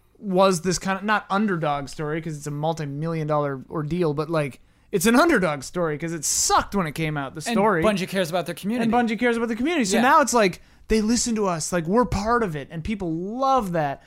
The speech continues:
Speaker 1: And so Destiny two really does have this, like, how can it go wrong vibe about it. Like,
Speaker 2: Mm-hmm.
Speaker 1: I have pretty much no doubt that I'm gonna have a blast playing it. I'm probably not gon-, going to care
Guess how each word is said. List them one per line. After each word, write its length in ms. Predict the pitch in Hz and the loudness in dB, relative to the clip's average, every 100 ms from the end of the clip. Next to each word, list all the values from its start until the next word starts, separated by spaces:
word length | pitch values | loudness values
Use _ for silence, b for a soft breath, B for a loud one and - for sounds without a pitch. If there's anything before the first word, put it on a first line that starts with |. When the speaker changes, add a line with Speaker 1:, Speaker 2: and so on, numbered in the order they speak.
| b | b
Speaker 1:
And 140 | - 180 | -8 -2
so 120 | 202 | 0
Destiny 460 | 185 277 294 269 208 | 2 2 2 -2 0
two 220 | 254 226 | 0 0
really 300 | 185 233 208 | 2 2 2
does 260 | 190 190 | 2 0
have 280 | 165 175 165 | 0 -2 -2
this, 240 | 165 156 160 | -2 -4 -2
like, 340 | 156 139 - _ _ _ _ _ _ _ _ | -2 -2 -12 _ _ _ _ _ _ _ _
how 340 | - 143 185 202 | -8 4 6 6
can 260 | - 196 | 4 0
it 100 | 190 | -2
go 140 | 175 180 | 0 0
wrong 600 | 170 175 175 165 156 151 | 2 2 2 0 -6 -8
vibe 420 | 147 170 170 160 147 | -2 0 2 0 -2
about 320 | 143 139 127 | -4 -4 -6
it. 140 | 120 | -10
Like, 160 | 151 143 | -6 -2
Speaker 2:
Mm-hmm. 80 | 175 | 4
Speaker 1:
I 120 | 254 | 4
have 220 | 262 185 160 165 - | 4 0 -10 -16 -2
pretty 200 | 247 330 | 2 4
much 180 | 247 156 | 2 0
no 300 | 185 190 202 | 2 4 4
doubt 460 | 185 180 170 135 165 | 4 4 4 2 -2
that 120 | 170 | 0
I'm 100 | 170 | 0
gonna 120 | 165 | 0
have 100 | 160 | -2
a 60 | 147 | -2
blast 540 | 127 160 180 175 - | 0 2 2 0 -2
playing 340 | 185 196 180 147 | -2 0 0 -2
it. 160 | 147 - B B | -6 -10 B B
I'm 100 | 160 | -2
probably 220 | 185 185 | 0 0
not 240 | 185 180 180 | 2 0 0
gon-, 240 | 196 185 - - | -2 -4 -8 -2
going 220 | 196 202 | 0 2
to 100 | 175 | 0
care 600 | 156 196 220 220 214 220 | -4 0 2 4 4 2